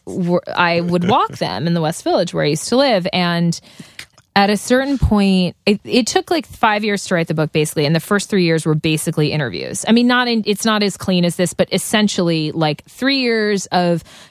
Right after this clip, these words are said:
talking to people and transcribing and sort of, like, pulling, qu-, like, starting to do the patchwork of filing, making piles, basically. Like, I would have, I would have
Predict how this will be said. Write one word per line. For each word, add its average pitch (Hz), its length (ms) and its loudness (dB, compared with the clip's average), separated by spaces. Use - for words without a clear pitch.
talking 202 320 2
to 185 60 0
people 175 400 0
and 156 240 -2
transcribing 175 640 0
and 160 120 -2
sort 160 180 -2
of, 156 160 -2
like, 147 260 -2
pulling, 170 400 2
qu-, - 140 -4
like, 170 160 0
starting 196 640 0
to 156 440 -2
do 190 180 4
the 170 120 0
patchwork 160 800 0
of 143 320 0
filing, 151 1080 -2
making 185 580 2
piles, 147 600 -2
basically. 135 460 -4
Like, 147 180 0
I 160 100 4
would 160 120 0
have, 165 440 -2
I 160 160 0
would 165 120 0
have 165 500 -2